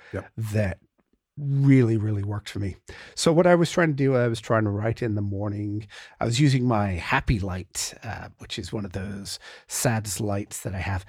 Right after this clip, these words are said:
Speaker 1: Mm-hmm.
Speaker 2: It's particularly dark here in the morning. Um, it's getting a little bit lighter now. It's just, just about, uh,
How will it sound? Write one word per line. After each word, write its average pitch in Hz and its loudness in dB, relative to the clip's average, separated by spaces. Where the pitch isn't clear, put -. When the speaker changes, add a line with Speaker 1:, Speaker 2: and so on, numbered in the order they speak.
Speaker 1:
Mm-hmm. 113 -10
Speaker 2:
It's 180 -2
particularly 123 0
dark 110 -4
here 107 -2
in 104 -2
the 104 -2
morning. 101 0
Um, 95 -12
it's - -16
getting - 0
a - 6
little 180 6
bit 156 0
lighter 123 0
now. 110 -2
It's - -10
just, - -8
just 180 -4
about, 143 -2
uh, 110 0